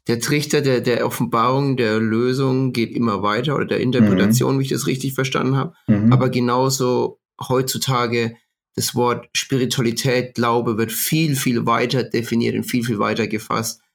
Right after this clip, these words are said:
Speaker 1: als es noch vor fünfzig, siebzig Jahren der Fall war, wo der Spiritualität und Glaube war Sonntag in die Kirche, eine Stunde Gottesdienst, der Priester steht vorne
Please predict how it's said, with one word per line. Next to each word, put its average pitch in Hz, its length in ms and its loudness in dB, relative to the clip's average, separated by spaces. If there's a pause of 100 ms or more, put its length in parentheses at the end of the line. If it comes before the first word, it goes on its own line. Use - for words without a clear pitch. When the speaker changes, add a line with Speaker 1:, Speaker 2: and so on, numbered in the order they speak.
(180)
Speaker 1:
als 113 180 -2
es 120 40 -4
noch 120 160 0
vor 110 120 -2
fünfzig, 113 760 -4 (400)
siebzig - 400 -4
Jahren 120 220 2
der 104 100 -2
Fall 104 200 -2
war, 101 80 0
wo 104 60 0
der 101 200 -2 (340)
Spiritualität 120 720 -2
und 123 100 0
Glaube 113 400 0
war 107 320 -2
Sonntag 123 300 0
in 110 100 -2
die 113 60 -2
Kirche, 139 400 0
eine 120 140 0
Stunde 113 240 -2
Gottesdienst, 135 560 0
der 120 80 -6
Priester 135 360 -2
steht 120 200 -2
vorne 165 440 0